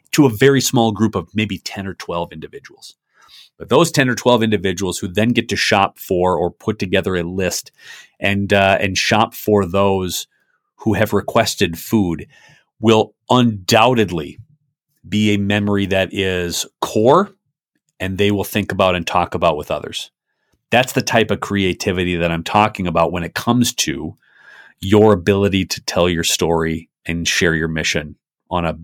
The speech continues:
on a, just a more creative and unique way to do that. So have an immersive event. Again, it doesn't have to be complicated, just has to be accurate to what you do. I would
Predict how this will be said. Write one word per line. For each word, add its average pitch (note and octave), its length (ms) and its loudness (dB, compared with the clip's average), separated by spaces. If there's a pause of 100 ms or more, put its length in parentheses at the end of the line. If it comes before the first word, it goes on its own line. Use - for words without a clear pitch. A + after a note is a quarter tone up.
(180)
on F#2+ 180 0
a, F2 80 -2
just G#2 400 0
a F2+ 60 0
more G2+ 480 4
creative F#2+ 500 -4
and F2 160 -4
unique E2+ 380 -6
way D#2 180 -4
to E2 100 -12
do - 180 -12
that. - 200 -16
So F#2 220 -2
have G3 240 0
an C#4+ 40 0
immersive C#3 380 2
event. E2 300 -4
Again, C#3+ 160 4
it G#2 60 -4
doesn't C#3+ 180 2
have E3+ 80 2
to D#3 80 -2
be C3 40 2
complicated, F2 640 0 (480)
just A#2 220 0
has B2+ 140 2
to A#2+ 100 -6
be B2 180 -2
accurate B2 480 -2
to G#2+ 120 -4
what F2+ 300 -4
you F2+ 200 -8
do. E2 340 -10
I B2 120 2
would F#3+ 220 2